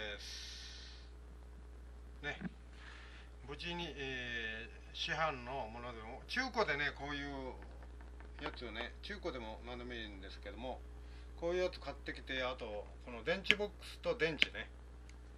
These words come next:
電池につなげれば、あー、つながるということが分かりましたので、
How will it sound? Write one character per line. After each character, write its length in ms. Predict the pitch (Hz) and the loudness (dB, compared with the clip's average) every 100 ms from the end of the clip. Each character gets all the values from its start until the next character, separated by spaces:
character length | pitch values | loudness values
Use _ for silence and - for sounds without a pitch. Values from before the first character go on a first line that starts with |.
| - - - - - - - - - | -12 -10 -10 -10 -10 -12 -12 -12 -4
電 200 | 156 165 | 0 0
池 120 | 139 | 0
に 120 | 139 135 | 0 0
つ 140 | 139 | 0
な 100 | 143 | 2
げ 120 | 139 | 2
れ 120 | 139 | 4
ば、 800 | 139 185 123 113 123 120 113 104 | 6 8 10 8 6 6 4 2
あ 40 | 101 | 0
ー、 40 | |
つ 60 | 123 | -2
な 140 | 123 | -2
が 120 | 120 120 | 0 0
る 160 | 131 147 | -2 -4
と 80 | 113 | -4
い 100 | 117 | -4
う 60 | |
こ 120 | 117 117 | -6 -6
と 100 | 123 | -2
が 140 | 135 | 0
分 140 | 107 104 | 0 -2
か 100 | 117 | -4
り 80 | |
ま 140 | 113 110 | -4 -4
し 60 | |
た 100 | - | -6
の 120 | 95 | -8
で、 60 | 92 | -4